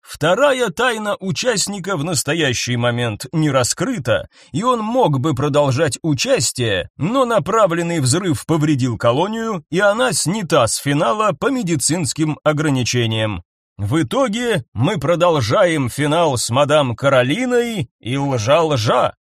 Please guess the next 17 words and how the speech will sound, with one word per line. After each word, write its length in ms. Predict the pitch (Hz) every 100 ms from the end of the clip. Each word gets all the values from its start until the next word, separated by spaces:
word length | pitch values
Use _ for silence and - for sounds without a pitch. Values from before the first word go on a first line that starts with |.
| _ _ _
Толпа 560 | 143 180 165 135 226 220
взволнованно 880 | 131 107 175 202 196 214 180 175 170
обсуждала 720 | 160 - 175 127 110 165 151
сложившуюся 800 | 120 135 120 139 - 120 107 120
ситуацию, 760 | 123 120 165 214 - 202 202
и 200 | 202 -
на 220 | 208 190 160
экранах 500 | 123 165 175 139 -
преобладало 640 | 127 123 120 117 135 127
мнение: 600 | 123 120 113 107 101 92 - _ _
"Справедливо, 920 | - - 143 247 302 269 190 190 240 -
в 140 | - -
конце 480 | 147 123 - 139
остались 500 | - - 160 262 226
двое 500 | 151 143 170 160 190
сильнейших 720 | 226 269 262 196 131 113 170
игроков". 640 | 185 185 262 - 135 120